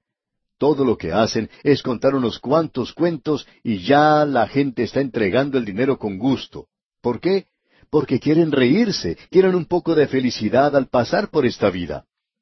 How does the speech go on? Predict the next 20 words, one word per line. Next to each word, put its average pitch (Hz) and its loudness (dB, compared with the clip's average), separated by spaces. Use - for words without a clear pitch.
El 127 -2
Hijo 120 -4
de 87 -2
Dios 101 -2
que 107 -6
pasa 104 -4
por 87 -6
esta 98 -4
vida 107 0
con 98 -6
una 110 -4
cara 110 0
avinagrada, 98 0
amarga, 110 0
nunca 202 -2
tendrá 156 0
poder 160 2
en 220 -2
su 131 -4
vida. 87 -4